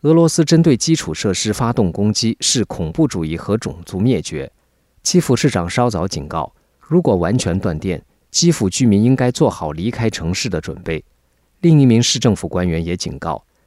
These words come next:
在完全停电的情况下，供水和污水处理系统都将停止运作。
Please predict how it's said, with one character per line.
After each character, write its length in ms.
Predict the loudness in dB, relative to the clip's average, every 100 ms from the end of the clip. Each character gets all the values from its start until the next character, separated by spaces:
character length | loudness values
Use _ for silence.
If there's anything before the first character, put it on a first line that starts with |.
| _
在 160 | 0 2
完 180 | 4
全 180 | 2 0
停 220 | 0 0
电 160 | 2 2
的 100 | 0
情 220 | -4 -6
况 220 | -4 -6
下， 280 | -4 -6 -8 _ _
供 180 | 2 2
水 180 | 2 0
和 160 | 0
污 200 | 0 2
水 180 | 0 0
处 240 | -4 -4 -2
理 100 | 0
系 220 | -2 -4
统 260 | -6 -10 -4
都 180 | -2 0
将 240 | 0 -2
停 240 | -4 -4
止 160 | -4 -6
运 180 | -6 -8
作。 280 | -6 -8